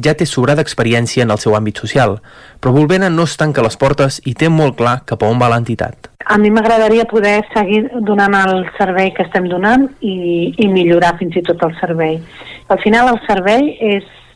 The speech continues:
Speaker 2: el servei que donem és aquella cura que qualsevol familiar tindria per una persona que s'estima.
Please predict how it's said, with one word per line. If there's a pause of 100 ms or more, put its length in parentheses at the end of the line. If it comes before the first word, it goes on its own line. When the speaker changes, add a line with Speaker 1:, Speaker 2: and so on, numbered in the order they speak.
(360)
Speaker 2:
el
servei
que
donem
és
aquella
cura
que
qualsevol
familiar
tindria
per
una
persona
que
s'estima.